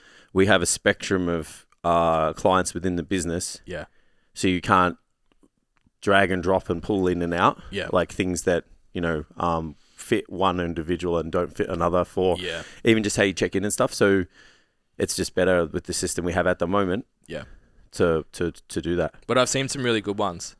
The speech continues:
Speaker 2: Um,
Speaker 1: Yeah, hundred percent.
Speaker 2: shout out to Tom. Uh, what is he? At the S-,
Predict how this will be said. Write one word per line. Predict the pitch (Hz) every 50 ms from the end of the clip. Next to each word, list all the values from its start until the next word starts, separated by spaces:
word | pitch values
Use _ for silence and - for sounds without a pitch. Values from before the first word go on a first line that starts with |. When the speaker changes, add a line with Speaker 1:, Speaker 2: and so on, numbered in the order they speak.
| _ _
Speaker 2:
Um, | - 98 98 95 95 92 90 90
Speaker 1:
Yeah, | 92 120 123
hundred | - - 107 101 95
percent. | - - 98 80 -
Speaker 2:
shout | - 107 95 95
out | 95 87 -
to | - 98
Tom. | - - 104 98 95 90 87 87 - _ _ _ _ -
Uh, | 98 95 92 90 92 92 92 90 90 92 90 87
what | 90 92 95
is | 92 90
he? | 87 - -
At | - 101 - -
the | - 95
S-, | - - -